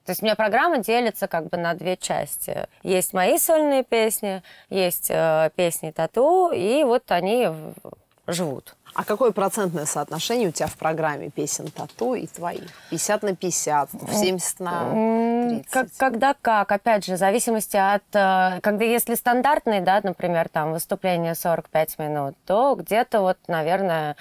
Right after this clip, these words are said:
Speaker 1: шестьдесят на сорок получается, то есть шестьдесят своего материала, сорок Тату.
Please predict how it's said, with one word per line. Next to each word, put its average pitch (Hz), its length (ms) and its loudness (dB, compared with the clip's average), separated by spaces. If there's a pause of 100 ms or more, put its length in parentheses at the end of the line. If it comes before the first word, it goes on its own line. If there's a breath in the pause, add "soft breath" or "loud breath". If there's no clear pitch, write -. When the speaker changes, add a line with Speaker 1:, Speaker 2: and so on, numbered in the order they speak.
(320 loud breath)
Speaker 1:
шестьдесят 175 540 -2
на 175 100 0
сорок 139 440 -2
получается, 135 680 -8
то 131 180 -6
есть 131 140 -10
шестьдесят 151 500 -4
своего 156 400 0
материала, 190 600 0
сорок 156 340 -6
Тату. 147 320 -8